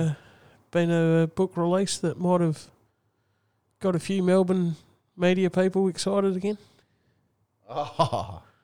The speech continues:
Speaker 2: <laughs> Eddie's book. Yeah, it
Speaker 1: Which,
Speaker 2: re-,
Speaker 1: which
Speaker 2: re-,
Speaker 1: in the,
Speaker 2: restarted it.
Speaker 1: which the way some Melbourne media are going on, you'd expect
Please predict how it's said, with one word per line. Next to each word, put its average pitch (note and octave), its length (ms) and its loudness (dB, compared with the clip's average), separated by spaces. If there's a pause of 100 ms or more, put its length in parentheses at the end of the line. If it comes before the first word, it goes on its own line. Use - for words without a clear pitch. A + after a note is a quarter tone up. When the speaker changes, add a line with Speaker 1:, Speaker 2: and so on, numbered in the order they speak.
(140)
Speaker 2:
<laughs> - 340 -20
Eddie's F#2+ 260 -6
book. D2+ 200 -18 (2000)
Yeah, A2 80 -6 (360)
it - 60 -12
Speaker 1:
Which, - 280 -4
Speaker 2:
re-, - 140 -20
Speaker 1:
which F3+ 260 -2
Speaker 2:
re-, F3+ 60 -4
Speaker 1:
in E3 60 -6
the, A2+ 60 -12
Speaker 2:
restarted A2+ 680 -4
it. B2+ 120 -18 (240)
Speaker 1:
which F3+ 260 -2
the E3+ 80 0
way E3+ 220 -2
some C#3+ 280 -2
Melbourne C#3+ 360 -4
media C#3+ 500 -4 (320)
are C#3+ 180 0
going C#3 300 -2
on, D3+ 180 0
you'd C#3 180 0
expect - 580 -4